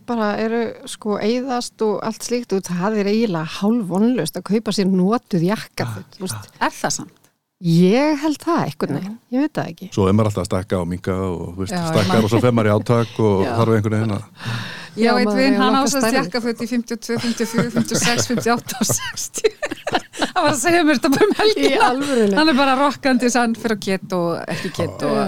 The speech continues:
Speaker 3: þú veist, þannig að það er bara mjög gaman að því, sko.
Speaker 1: Rosa hentugt.
Speaker 3: En nei, þannig að jakkaföt eru náttúrulega öðruvísi. En me-, má ég aðeins bara koma aftur inn á, hérna, endurvinnslunum borð?
Speaker 2: Mhm.
Speaker 3: Bara svo við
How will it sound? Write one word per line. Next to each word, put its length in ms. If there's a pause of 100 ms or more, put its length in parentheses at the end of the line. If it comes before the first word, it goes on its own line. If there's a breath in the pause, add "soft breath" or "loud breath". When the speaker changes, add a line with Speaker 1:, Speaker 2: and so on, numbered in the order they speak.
Speaker 3:
þú 80
veist, 140
þannig 220
að 100
það 160
er 80
bara 220
mjög 220
gaman 220
að 80
því, 140
sko. 240
Speaker 1:
Rosa 180
hentugt. 480 (140)
Speaker 3:
En 180
nei, 120
þannig 280
að 240
jakkaföt 480
eru 160
náttúrulega 460
öðruvísi. 300 (420 loud breath)
En 180
me-, 120
má 120
ég 140
aðeins 260
bara 180
koma 300
aftur 240
inn 160
á, 80
hérna, 420 (180)
endurvinnslunum 520
borð? 200 (300)
Speaker 2:
Mhm. 220
Speaker 3:
Bara 160
svo 80
við 160